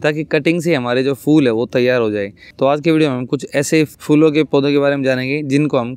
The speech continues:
कटिंग से फरवरी में तैयार कर सकते हैं। तो चलिए वीडियो को आगे कंटिन्यू करते हैं। सबसे पहला जो हमारा प्लांट है वो है गुलाब का। देखिए, गुलाब को इस समय अगर आप कटिंग से लगाते हैं तो बहुत जल्दी आपको रिजल्ट मिलेगा। आपको गुलाब की कटिंग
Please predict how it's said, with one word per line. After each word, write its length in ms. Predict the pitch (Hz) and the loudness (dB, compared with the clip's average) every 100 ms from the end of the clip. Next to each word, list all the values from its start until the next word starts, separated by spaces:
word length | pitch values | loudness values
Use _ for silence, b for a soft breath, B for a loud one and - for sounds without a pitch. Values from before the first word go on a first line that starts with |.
| 143 | -4
कटिंग 300 | 139 147 147 | -2 -2 -2
से 260 | 143 147 - _ _ | -2 -2 -4 _ _
फरवरी 360 | - 139 139 139 | -4 -2 0 0
में 140 | 135 139 | -4 -4
तैयार 260 | 147 131 | 0 0
कर 120 | 127 117 | 0 -4
सकते 300 | 120 - 113 | -6 -6 -6
हैं। 120 | 101 - | -6 -6
तो 80 | 131 | -2
चलिए 240 | 156 165 | 0 2
वीडियो 220 | 160 156 147 | 2 2 2
को 80 | |
आगे 380 | 147 139 131 127 - 143 | 0 0 -4 -4 -6 -2
कंटिन्यू 340 | 135 120 131 | -2 0 0
करते 260 | 127 113 131 | 0 0 -2
हैं। 220 | 143 143 - | -2 -6 -8
सबसे 280 | - 135 165 | -8 -4 -4
पहला 300 | 135 127 131 | -2 -2 0
जो 100 | 156 | 0
हमारा 160 | 135 123 | -2 -2
प्लांट 280 | 147 143 135 | -2 -2 -2
है 60 | |
वो 160 | 135 139 | -2 -2
है 60 | 147 | -4
गुलाब 440 | 127 127 120 110 | -2 0 0 -2
का। 200 | 104 110 B B B B | -8 -12 B B B B
देखिए, 240 | - 151 | 0 0
गुलाब 460 | 143 139 143 143 143 | 2 2 2 0 -2
को 220 | 147 151 - | -2 -2 -2
इस 180 | 143 - | -6 -6
समय 380 | - 139 135 139 | -4 -4 -2 -4
अगर 240 | 135 131 131 | -2 0 0
आप 120 | 131 | -2
कटिंग 240 | 127 131 131 | -4 -4 -4
से 120 | 135 | 0
लगाते 280 | 131 120 131 | 0 0 -2
हैं 80 | |
तो 80 | 127 | -2
बहुत 340 | 127 110 123 120 | -4 -2 -2 -2
जल्दी 280 | 131 135 143 | -6 -2 0
आपको 260 | 131 - | 0 -2
रिजल्ट 240 | 123 131 117 | -2 -2 -2
मिलेगा। 340 | 120 120 135 - b b b | -2 0 0 -4 b b b
आपको 300 | 135 156 175 | 0 0 0
गुलाब 340 | 170 151 147 143 | -4 0 0 -2
की 60 | 143 | -6
कटिंग 280 | 147 147 | -4 -4